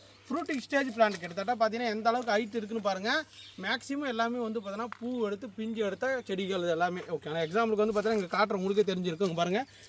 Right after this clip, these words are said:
இங்க பாருங்க, பிஞ்சுகள் எடுத்திருக்கு. அதெல்லாம் போய் பிஞ்சு பாருங்க, இங்கேயும் பிஞ்சுகள் எடுக்க ஆரம்பிக்குது. இங்கெல்லாம் பாருங்க, இந்த மாதிரி கருகி உளுந்துரும். ஓகேங்களா? ஏன்னா பார்த்தீங்கன்னா, நீங்க பிளான்டேஷன் பண்ணி ஒன் இயருக்கு அப்புறம் தான் உங்களுக்கு ஈல்டிங் ஸ்டார்ட் ஆகும். இதெல்லாம் பார்த்தீங்கன்னா,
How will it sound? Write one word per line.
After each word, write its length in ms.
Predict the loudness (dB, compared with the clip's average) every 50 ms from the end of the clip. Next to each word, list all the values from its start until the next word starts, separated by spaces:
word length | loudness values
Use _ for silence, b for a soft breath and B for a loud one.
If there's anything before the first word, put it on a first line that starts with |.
| B B
இங்க 160 | 2 6 6
பாருங்க, 220 | 6 6 6 4 2
பிஞ்சுகள் 340 | 4 4 6 8 8 8 8
எடுத்திருக்கு. 340 | 8 8 8 6 6 8 10
அதெல்லாம் 200 | 10 10 10 8
போய் 180 | 8 8 6
பிஞ்சு 300 | 8 6 6 6 6 8
பாருங்க, 200 | 8 8 8 8
இங்கேயும் 240 | 6 6 6 6 6
பிஞ்சுகள் 280 | 4 4 6 6 8 8
எடுக்க 300 | 8 8 8 6 6 6
ஆரம்பிக்குது. 460 | 6 6 6 6 6 10 10 10 10 10 B B B B B
இங்கெல்லாம் 260 | 8 12 12 12 12
பாருங்க, 120 | 12 12 12
இந்த 120 | 12 12
மாதிரி 160 | 12 10 10
கருகி 440 | 12 12 12 12 12 12 12 12 12
உளுந்துரும். 340 | 12 12 12 12 12 12 12 10
ஓகேங்களா? 240 | 8 4 4 4
ஏன்னா 140 | 6 6 6 6
பார்த்தீங்கன்னா, 280 | 6 6 8 8 8 8
நீங்க 180 | 8 6 6
பிளான்டேஷன் 580 | 4 4 4 4 6 6 6 4 4 4 2 4
பண்ணி 240 | 4 4 6 6 6
ஒன் 200 | 6 6 6 6
இயருக்கு 240 | 6 4 6 4
அப்புறம் 260 | 4 2 2 2 2 2
தான் 100 | 4 4
உங்களுக்கு 300 | 4 2 2 2 2 2
ஈல்டிங் 180 | 2 0 -2
ஸ்டார்ட் 260 | 2 4 4 6 6
ஆகும். 160 | 6 4 4 4
இதெல்லாம் 280 | 4 6 6 6 6
பார்த்தீங்கன்னா, 280 | 4 4 4 4 4